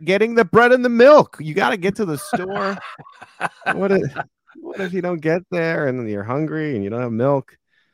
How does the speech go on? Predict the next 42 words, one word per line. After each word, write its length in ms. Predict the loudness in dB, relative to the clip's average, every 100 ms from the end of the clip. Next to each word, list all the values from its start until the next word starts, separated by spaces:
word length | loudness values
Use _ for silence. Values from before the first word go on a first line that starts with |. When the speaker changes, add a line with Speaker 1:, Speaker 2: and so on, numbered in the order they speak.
| _ _
Speaker 1:
So 340 | -14 -10 -10
make, 320 | -8 -8 -10
make 180 | -10 -12
sure 160 | -10 -10
you 120 | -10
take 240 | -6 -8 -6
care 180 | -10 -10
of 100 | -10
that 180 | -8
if 100 | -10
you're 120 | -10 -10
listening 320 | -12 -14 -18
in 60 | -18
Kansas 360 | -16 -16 -18
City, 200 | -20 -18
right, 180 | -16 -18
John? 240 | -14 -14 -4
Speaker 2:
Well, 140 | 0
I'm 80 | 0
sure 240 | 2 0 4
there'll 160 | 2
be 160 | 2 2
a 60 | 2
run 320 | 2 0 0
on 180 | -2 -4
tissues. 720 | -4 -6 -4 -10 -14 -18 -20 -14
I 120 | -12
think 240 | -8 -8 -6
people 280 | -8 -6 -4
used 260 | -4 -4
a 40 | -4
lot 180 | -2 -4
of 80 |
tissues 680 | -4 -6 -6 -14 -16 -18 -20 _ _ -16
after 240 | -14 -10
the 80 | -8
Speaker 1:
Yes. 80 | -6
Speaker 2:
game 240 | -6 -8
on 240 | -10 -12
Sunday 360 | -12 -6 -4 -4
night. 340 | -6 -8 -12
So 380 | -12 -10 -8 -10